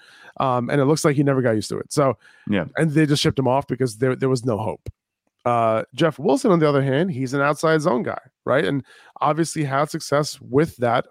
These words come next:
Speaker 1: under Mike McDaniel and Kyle Shanahan in San Francisco. And, you know, we'll see if Mike McDaniel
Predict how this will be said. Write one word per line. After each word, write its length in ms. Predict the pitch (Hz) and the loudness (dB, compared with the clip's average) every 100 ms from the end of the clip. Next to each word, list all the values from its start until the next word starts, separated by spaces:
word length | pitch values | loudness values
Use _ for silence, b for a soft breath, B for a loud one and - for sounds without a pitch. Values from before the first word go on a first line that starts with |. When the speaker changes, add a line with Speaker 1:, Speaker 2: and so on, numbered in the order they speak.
| 131 | -4
Speaker 1:
under 200 | 135 135 | -2 0
Mike 220 | 127 131 | -2 -4
McDaniel 460 | 131 117 117 120 - | -4 -2 -2 -2 -2
and 160 | 127 131 | -4 -2
Kyle 200 | 123 123 | -2 -2
Shanahan 600 | 123 120 110 120 120 - | -2 -4 -4 -4 -4 -4
in 140 | 127 | -6
San 220 | 127 120 113 | -2 -4 -4
Francisco. 540 | 117 107 - 120 143 b b b b - | -8 -8 -2 0 -2 b b b b -4
And, 380 | 147 151 151 147 | 0 2 0 0
you 60 | 180 | 2
know, 120 | 175 | 2
we'll 200 | 143 160 | 2 0
see 360 | - 185 202 - | 0 -2 -2 0
if 240 | 170 156 | 0 0
Mike 220 | 135 156 | -2 -2
McDaniel 480 | 156 135 139 151 135 | -2 0 2 2 0